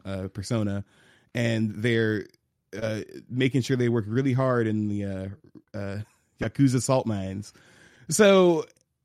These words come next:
you know, it, it, just watching them, what they've done to Sonic over the years is very, like, wow, how is this thing still kicking? 'Cause you're right. The Unleashed game,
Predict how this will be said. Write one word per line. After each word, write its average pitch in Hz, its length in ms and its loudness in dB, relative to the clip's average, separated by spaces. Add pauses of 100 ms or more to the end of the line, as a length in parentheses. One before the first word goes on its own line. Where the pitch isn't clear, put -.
(200)
you 208 120 6
know, 120 260 4 (100)
it, 170 160 -4
it, 151 140 -10
just 160 180 -2
watching 165 600 4
them, 123 340 2
what 120 160 -2
they've 120 160 0
done 113 180 0
to 107 80 -2
Sonic 107 320 -4
over 104 160 -2
the 104 80 -2
years 101 180 -4
is 101 120 -8
very, 107 340 -2
like, 92 260 -8
wow, 101 420 -2
how 123 220 2
is 127 100 4
this 117 100 -2
thing 113 160 0
still 95 180 -8
kicking? 101 420 -2 (240)
'Cause 175 140 4
you're 208 120 2
right. 233 280 0 (280)
The 165 180 0
Unleashed 247 460 2
game, 214 640 0